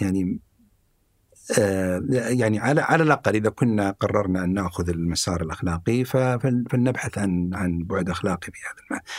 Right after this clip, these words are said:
في هذا المعنى. أشار له بعض الباحثين وإن كانوا من المتأخرين، ولكنه معنى حقيقة جدير بال-، بال-، يعني بالاعتبار،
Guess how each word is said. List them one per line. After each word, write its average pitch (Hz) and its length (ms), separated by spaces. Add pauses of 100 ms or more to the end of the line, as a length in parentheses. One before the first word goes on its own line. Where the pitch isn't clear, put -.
(120)
في 95 120
هذا 90 100
المعنى. 98 360
أشار 151 300
له 131 180
بعض 120 220
الباحثين 90 640 (440)
وإن - 100
كانوا 175 200
من 135 60
المتأخرين، 104 680 (720)
ولكنه 170 380
معنى 170 340
حقيقة 156 420
جدير 139 360
بال-، 87 480
بال-، 90 320
يعني 87 420
بالاعتبار، 90 480